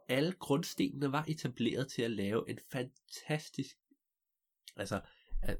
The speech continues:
have fantastisk meget honning og fantastisk mange bistader. Og der kom de første turister,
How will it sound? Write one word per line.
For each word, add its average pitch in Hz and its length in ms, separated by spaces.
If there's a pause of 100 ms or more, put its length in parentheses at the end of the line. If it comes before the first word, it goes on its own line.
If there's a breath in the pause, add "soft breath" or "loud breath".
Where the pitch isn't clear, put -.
have 120 320
fantastisk - 720
meget 113 220
honning 127 540
og 104 100
fantastisk - 540
mange 120 280
bistader. 104 500 (340 soft breath)
Og - 80
der 180 80
kom - 320
de 160 60
første - 320
turister, - 440